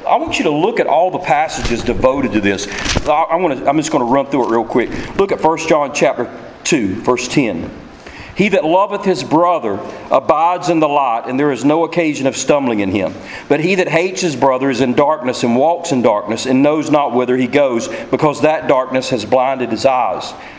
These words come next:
Now look at chapter three, verse ten. "In this the children of God are manifest and the children of devil,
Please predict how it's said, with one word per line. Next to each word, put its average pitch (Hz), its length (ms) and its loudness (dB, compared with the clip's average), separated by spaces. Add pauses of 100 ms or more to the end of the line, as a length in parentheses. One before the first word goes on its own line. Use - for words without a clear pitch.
(160)
Now 151 140 4
look 156 240 0
at 135 140 -2
chapter 135 320 0
three, 147 320 0
verse 113 260 0
ten. 98 320 -2 (1900)
"In 175 220 2
this 214 300 0
the 160 100 -2
children 185 380 2
of 139 100 -4
God 170 240 2
are 160 60 -2
manifest 165 600 0
and 151 80 2
the 143 40 0
children 156 380 0
of 139 100 -2
devil, 147 320 0